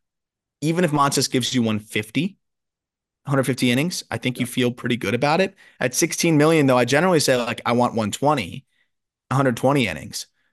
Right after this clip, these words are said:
Speaker 1: But at sixteen mil, like, you kinda want a hundred fifty. Like, it's definitely a little bit more than they should have paid. But I, I, I ask you this, I guess. Severino got what?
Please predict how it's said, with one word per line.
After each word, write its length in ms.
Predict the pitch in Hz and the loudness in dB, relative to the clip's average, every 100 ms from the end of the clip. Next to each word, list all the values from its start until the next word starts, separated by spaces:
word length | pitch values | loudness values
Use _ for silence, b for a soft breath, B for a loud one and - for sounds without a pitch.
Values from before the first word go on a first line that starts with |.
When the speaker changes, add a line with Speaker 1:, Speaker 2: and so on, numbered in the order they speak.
| _ _ | _ _
Speaker 1:
But 100 | - | 0
at 80 | 131 | 0
sixteen 440 | 175 - - 139 | 0 -2 0 2
mil, 200 | 127 196 | 4 4
like, 180 | 143 110 | 2 0
you 60 | 104 | -6
kinda 260 | - 214 | -2 0
want 240 | 123 139 151 | 2 2 2
a 40 | |
hundred 220 | 135 135 | 2 0
fifty. 300 | 131 143 117 | 0 -2 0
Like, 140 | 113 131 | -2 -2
it's 160 | 143 | 0
definitely 520 | - 196 269 262 262 | 0 2 0 0 2
a 80 | 233 | 4
little 200 | 185 190 | 6 4
bit 100 | 175 | 4
more 260 | 139 135 147 | 4 4 4
than 140 | 143 | 4
they 120 | 127 | 2
should 200 | 117 - | 0 -2
have 140 | 123 - | -4 -4
paid. 420 | - 113 156 180 b b b - | -2 0 0 -2 b b b 0
But 80 | 131 | 0
I, 160 | 120 - - - | 0 -4 -18 -8
I, 320 | 90 - 87 - | -8 -6 -6 -2
I 100 | 123 | 0
ask 340 | 127 143 139 | 2 0 0
you 80 | 120 | -2
this, 240 | 127 139 113 | 2 2 0
I 100 | 104 | -2
guess. 400 | 101 92 - - b b b b _ _ _ _ _ _ _ _ | -2 -4 -6 -8 b b b b _ _ _ _ _ _ _ _
Severino 520 | - 165 160 170 165 | 0 2 4 4 4
got 220 | 151 139 101 | 4 4 2
what? 320 | 117 82 | 0 -2